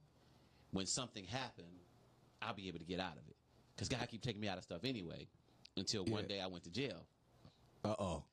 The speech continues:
Speaker 1: And I think that was a moment for me. It was like,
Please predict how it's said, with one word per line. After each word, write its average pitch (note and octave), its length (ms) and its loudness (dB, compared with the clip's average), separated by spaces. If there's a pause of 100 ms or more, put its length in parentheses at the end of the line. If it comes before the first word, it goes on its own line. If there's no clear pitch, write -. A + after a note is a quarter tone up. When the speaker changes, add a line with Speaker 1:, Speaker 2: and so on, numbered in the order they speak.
(340)
Speaker 1:
And G2+ 440 -4
I G2+ 120 2 (100)
think G#2 240 0 (160)
that A2 260 2
was F2+ 560 -2 (520)
a G2 80 0 (120)
moment A2 300 0
for G2 80 -4
me. G#2 260 4
It F#2 60 6
was F2 180 2
like, E2+ 400 0